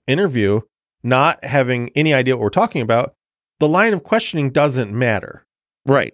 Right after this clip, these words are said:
Speaker 1: Because you don't know what's going to be asked. You don't know what's gonna be asked of you. So why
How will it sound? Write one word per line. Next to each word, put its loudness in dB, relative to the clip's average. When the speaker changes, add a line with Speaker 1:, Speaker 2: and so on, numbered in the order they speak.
Speaker 1:
Because -2
you 0
don't -2
know 2
what's -2
going -4
to -10
be -8
asked. -12
You -4
don't -2
know 0
what's -2
gonna -2
be 0
asked -2
of -10
you. -2
So -2
why 0